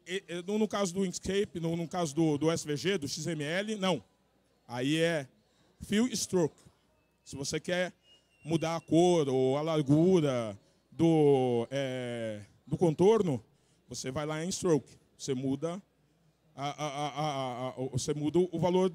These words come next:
dele. Você quer mudar o, o, você quer mudar o, o preenchimento? Aí você muda lá em fill, certo? Inclusive, você pode fazer isso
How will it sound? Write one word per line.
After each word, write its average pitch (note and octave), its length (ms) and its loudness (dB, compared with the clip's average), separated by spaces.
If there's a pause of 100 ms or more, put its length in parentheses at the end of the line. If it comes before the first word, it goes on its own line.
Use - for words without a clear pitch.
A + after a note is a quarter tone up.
(100)
dele. C#3+ 360 -2 (300)
Você E3 180 -6
quer F#3 140 -4
mudar E3 240 2
o, C#3+ 340 2
o, B2 600 -2 (1160)
você - 140 -12
quer F3 100 -4
mudar F3 220 0
o, D#3+ 140 6 (280)
o C3+ 40 -2
preenchimento? E3 720 -6 (680)
Aí C3+ 360 -8
você F#3+ 260 -8
muda D3 260 -10
lá E3+ 220 -10 (180)
em F3 120 -4
fill, A#2 320 -6 (520)
certo? - 400 -8 (140)
Inclusive, G3 760 -4 (100)
você D#3+ 220 -10
pode G3 220 -8
fazer G3+ 240 -6
isso G3+ 440 -4